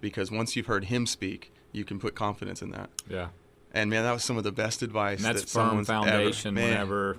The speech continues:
Speaker 2: things get hard or, you
Speaker 1: Come
Speaker 2: know,
Speaker 1: on, he told me, he said,
Speaker 2: circumstances.
Speaker 1: he told me, he said, "You, you will want to be able to go into a room alone and say,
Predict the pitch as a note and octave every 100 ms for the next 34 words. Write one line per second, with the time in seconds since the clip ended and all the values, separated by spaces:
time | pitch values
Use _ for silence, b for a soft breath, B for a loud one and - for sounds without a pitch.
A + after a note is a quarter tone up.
0 | - - G#2+ G2+ G#2 F#2 G2 F#2+ F#2+ F#2
1 | F#2 F#2 F#2 F2+ F2 - - G2 C#3+ C#3
2 | C#3+ E3 F3 A2 - A#2 A2+ G2 G2 F#2+
3 | D3 D3+ D3+ B2+ B2 A2 A2 C#3+ C3+ C3+
4 | D3+ A#2+ G2+ G#2+ A#2 - A#2 A2+ G#2 G#2
5 | G2 G#2 A2 A2 B2+ B2 A2+ A2 G2 G2+
6 | G2+ G2 F#2+ A2